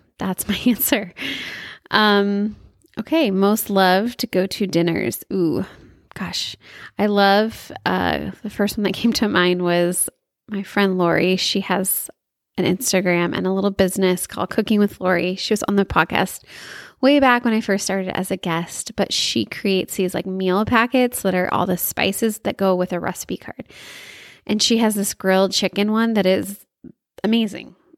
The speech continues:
It is so good. It is so simple. If you can just be ahead of the game and do these grilled chicken thighs and throw 'em on your grill, you will be so, so happy. So I love, like, a grilled chicken with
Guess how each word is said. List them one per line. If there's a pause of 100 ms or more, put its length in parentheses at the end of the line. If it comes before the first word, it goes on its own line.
It
is
so
good.
It
is
so
simple.
If
you
can
just
be
ahead
of
the
game
and
do
these
grilled
chicken
thighs (720)
and
throw
'em
on
your
grill,
you
will
be
so, (180)
so
happy.
So
I
love,
like,
a
grilled
chicken
with